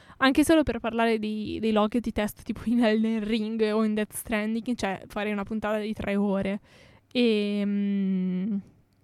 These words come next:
e invece, cioè, no, non invece, e, e quindi alla fine <laughs> è uscita una puntata così. Però sono molto, molto soddisfatta. Ehm, se avete comunque altre vostre esperienze con gli scritti nei videogiochi, con questi file di testo, con questi log,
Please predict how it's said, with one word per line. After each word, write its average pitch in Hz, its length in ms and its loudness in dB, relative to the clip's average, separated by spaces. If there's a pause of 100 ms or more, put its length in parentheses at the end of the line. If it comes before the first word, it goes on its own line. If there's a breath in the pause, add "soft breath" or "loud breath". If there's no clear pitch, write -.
(1040 loud breath)
e 294 40 2
invece, 220 400 0 (120)
cioè, - 160 -8
no, 208 140 -4
non 202 280 -2
invece, 202 520 -6
e, 214 760 -8
e 262 140 -4 (240)
quindi 226 260 2
alla 233 140 4
fine 277 380 6
<laughs> - 40 -18
è 302 140 0
uscita 311 240 -2
una 247 140 0
puntata 233 340 -2
così. 226 260 -4 (400 loud breath)
Però 330 180 6
sono 254 160 4
molto, 247 280 0
molto 233 240 0
soddisfatta. - 1000 -14
Ehm, 220 760 0
se - 140 0
avete 381 340 4
comunque 349 300 -2
altre 262 400 2
vostre 220 320 -2
esperienze 220 720 -4 (480 loud breath)
con 233 140 0
gli 220 100 2
scritti 247 460 -4
nei 214 100 -4
videogiochi, 214 800 -2
con 226 280 -6
questi 220 260 -6
file 214 180 -2
di 214 100 -4
testo, - 360 -8
con 220 100 -6
questi - 320 -8
log, 262 320 -2